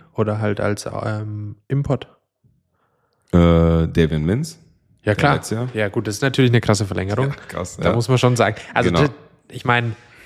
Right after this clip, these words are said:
Speaker 1: wenn du mit Bray, Ivy und Mintz halt auf der ein,
Speaker 2: Und
Speaker 1: oder?
Speaker 2: Marcus Carr, dieser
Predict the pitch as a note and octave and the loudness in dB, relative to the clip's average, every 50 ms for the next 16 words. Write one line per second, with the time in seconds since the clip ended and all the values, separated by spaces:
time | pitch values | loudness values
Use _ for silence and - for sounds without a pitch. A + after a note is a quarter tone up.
0 | - _ _ _ _ _ _ - B2 A#2 B2 A#2+ A#2+ A#2 A2 - - A#2+ A#2 A#2 | -20 _ _ _ _ _ _ -6 -2 0 2 2 2 0 -2 0 2 4 4 6
1 | B2+ C#3 D3 D3 C#3+ - - _ _ _ _ _ _ - - A2+ A#2+ B2 B2+ C3 | 6 4 4 2 0 -4 -10 _ _ _ _ _ _ -10 -6 -4 -4 -2 -2 -2
2 | B2+ B2 A2 G#2+ G#2+ - - A#2 A#2+ C3 C#3+ D3 C#3+ - - - - - A2+ A2 | -2 -2 -2 -4 -6 -10 -6 -4 -2 -2 0 -2 -4 -6 -8 -8 -6 -4 -4 -4
3 | A2 G#2 - - G2+ - G2+ G#2+ A2+ B2 C3 - F#2+ B2+ C3+ D3 B2+ G#2+ G#2+ G#2 | -4 -4 -2 -2 -2 0 0 0 0 0 0 0 2 2 2 4 2 2 0 0
4 | G2+ F#2 - - - A2 G#2 F#2+ F2 E2 D#2+ D#2+ D#2+ E2 E2 D#2+ E2 E2+ E2+ | -2 -4 -2 0 0 2 2 2 2 2 0 0 2 2 2 2 2 -2 -4